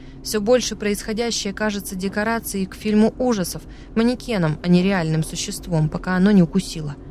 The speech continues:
Противогаз давит. Он неудобный, тяжёлый, дыхание из-за него отдаётся эхом в голове, но снимать его я не рискну.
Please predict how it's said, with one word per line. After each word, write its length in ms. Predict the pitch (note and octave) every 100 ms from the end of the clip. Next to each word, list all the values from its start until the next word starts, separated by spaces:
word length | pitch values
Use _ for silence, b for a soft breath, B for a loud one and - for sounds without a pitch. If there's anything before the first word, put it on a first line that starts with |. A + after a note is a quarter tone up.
| - - -
Противогаз 560 | F3+ G3 G3 G3+ F#3+
давит. 340 | F#3+ F#3 D#3+ - - - - -
Он 220 | B3+ B3
неудобный, 640 | B3 A#3 G3+ B3 G3 F#3+
тяжёлый, 580 | - G#3+ A3+ A#3 F#3 E3 B B -
дыхание 460 | A3 C#4 C4 A#3+
из-за 360 | A3+ A3+ F#3+ G#3+
него 240 | A3+ B3
отдаётся 560 | A3+ F3+ G#3+ A3+ - -
эхом 280 | G3+ F#3 G3+
в 40 | F#3+
голове, 460 | G#3+ A3+ G#3 E3 - B B
но 100 | G3
снимать 500 | F3+ F#3+ G3 A3 -
его 160 | F#3 F#3
я 120 | F#3
не 160 | G3 G3+
рискну. 440 | G#3 - F3